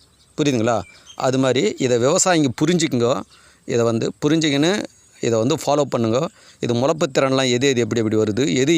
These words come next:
வேகமா முளைக்குது, எது ஸ்லோவா முளைக்குது, இதெல்லாம் கண்டினியூவா பதிவுகள் வந்துக்கினே இருக்குங்க இதுக்கு மேல. இது வந்து, இது வந்து நீங்க வந்து ஃபாலோ பண்ணுங்க. இது சம்மந்தப்பட்ட சந்தேகங்கள் இருந்தால் நீங்க வந்து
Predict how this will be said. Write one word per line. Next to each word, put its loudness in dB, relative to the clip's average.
வேகமா 0
முளைக்குது, -2
எது 0
ஸ்லோவா 0
முளைக்குது, -2
இதெல்லாம் 2
கண்டினியூவா 2
பதிவுகள் 2
வந்துக்கினே 4
இருக்குங்க 2
இதுக்கு 0
மேல. 0
இது -2
வந்து, 0
இது -2
வந்து 0
நீங்க -4
வந்து -2
ஃபாலோ -2
பண்ணுங்க. -2
இது -4
சம்மந்தப்பட்ட 0
சந்தேகங்கள் 0
இருந்தால் -2
நீங்க -2
வந்து 0